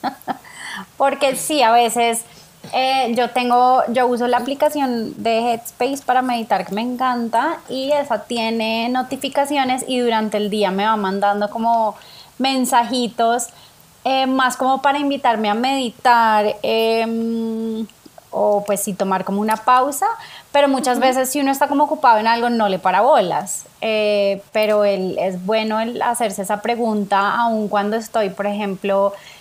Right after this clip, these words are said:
Speaker 1: si estoy, em, ahorita hablando contigo y me sale la notificación como, "¿Cómo estás?". Mm, ok, ¿cómo estoy? No, estoy, estoy calmada, estoy tranquila, estoy feliz hablando con Caro, o sea, eh, ¿cómo
Speaker 2: Y
Speaker 1: exactamente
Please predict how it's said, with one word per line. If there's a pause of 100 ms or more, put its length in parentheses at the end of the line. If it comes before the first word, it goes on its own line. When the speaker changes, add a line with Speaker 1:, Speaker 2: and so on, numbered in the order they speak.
(120)
Speaker 1:
si
estoy,
em,
ahorita
hablando
contigo
y
me
sale
la
notificación
como,
"¿Cómo
estás?". (840)
Mm,
ok, (180)
¿cómo
estoy?
No,
estoy,
estoy
calmada,
estoy
tranquila,
estoy
feliz
hablando
con
Caro,
o
sea,
eh, (260)
¿cómo
Speaker 2:
Y
Speaker 1:
exactamente